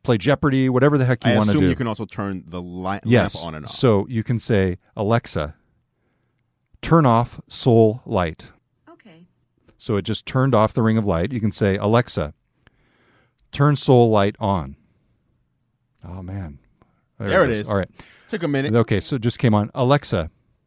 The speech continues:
Speaker 1: turn Soul to warm white." There it is. So it turns a little
Speaker 2: Ooh.
Speaker 1: more orange. It's got
Speaker 2: Wow.
Speaker 1: five shades of white, no color on the outer ring.
Speaker 2: Okay.
Speaker 1: But here's a cool thing. On the inner ring,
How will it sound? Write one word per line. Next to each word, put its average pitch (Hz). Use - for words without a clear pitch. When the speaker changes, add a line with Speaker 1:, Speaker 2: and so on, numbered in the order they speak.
Speaker 1:
turn 147
Soul 123
to -
warm 110
white." 98
There 104
it 73
is. 67
So -
it 101
turns 135
a 123
little 127
Speaker 2:
Ooh. -
Speaker 1:
more 120
orange. 101
It's 123
got 147
Speaker 2:
Wow. 101
Speaker 1:
five 139
shades 135
of 123
white, 101
no 127
color 120
on 101
the 95
outer 90
ring. 87
Speaker 2:
Okay. 104
Speaker 1:
But 113
here's 160
a 170
cool 156
thing. 73
On 110
the 110
inner 180
ring, 80